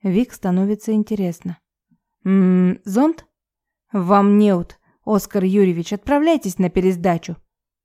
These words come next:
Фыркает Вик, хватает сумку и стремительно несётся в прихожую. «Он же меня совсем не слушает. Ну как? Как учебник по библиотековедению может быть интереснее собственной жены?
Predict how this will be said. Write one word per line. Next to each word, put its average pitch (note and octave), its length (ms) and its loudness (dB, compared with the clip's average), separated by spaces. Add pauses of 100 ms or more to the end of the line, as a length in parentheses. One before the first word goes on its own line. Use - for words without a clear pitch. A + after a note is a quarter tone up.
Фыркает G#3 580 -2
Вик, B3 240 -6
хватает F#3+ 540 -4
сумку A#3 480 -4 (280)
и A#3+ 80 -4
стремительно A3 680 0
несётся F#3+ 420 -4
в F3 60 -16
прихожую. F3 600 -6 (720)
«Он G#3 80 -6
же G3+ 140 -2
меня G3+ 260 2
совсем G#3+ 400 -2
не A3+ 80 4
слушает. G#3+ 640 -6 (300)
Ну C4 200 4
как? B3 440 -2 (480)
Как C#4+ 320 2
учебник G#3+ 640 -2
по A3+ 140 -2
библиотековедению A3 1200 0
может A3 380 2
быть G3+ 240 -4
интереснее C4 540 -2
собственной C#4 520 -2
жены? C4 420 2